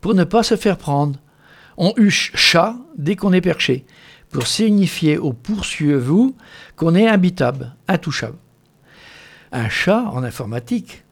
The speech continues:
est une causerie, qu'on prononce tcha, tchaté. Châtier n'a pas du tout la même orine, et il a comme signifiance d'ercer, punir. Qui aime bien,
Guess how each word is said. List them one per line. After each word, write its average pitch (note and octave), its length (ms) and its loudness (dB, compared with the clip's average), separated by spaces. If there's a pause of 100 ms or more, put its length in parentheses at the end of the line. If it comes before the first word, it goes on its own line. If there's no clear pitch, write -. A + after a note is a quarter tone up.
(720)
est - 140 -8
une C#3+ 100 -2
causerie, D3+ 600 0 (500)
qu'on C3+ 160 -4
prononce C#3 460 -2 (260)
tcha, - 340 -4 (160)
tchaté. - 420 -6 (1040)
Châtier A#3 580 -2 (300)
n'a F3+ 100 0
pas A3+ 140 0
du A3+ 120 -2
tout C4 140 0
la A#3+ 100 2
même G3+ 160 2
orine, F#3+ 540 0 (800)
et C#3 100 0
il D3+ 120 2
a F3+ 60 2
comme F3+ 380 2
signifiance F#3 680 0
d'ercer, D#3+ 720 -2
punir. F#3 520 -2 (720)
Qui F3 140 0
aime E3 160 2
bien, G3 380 -2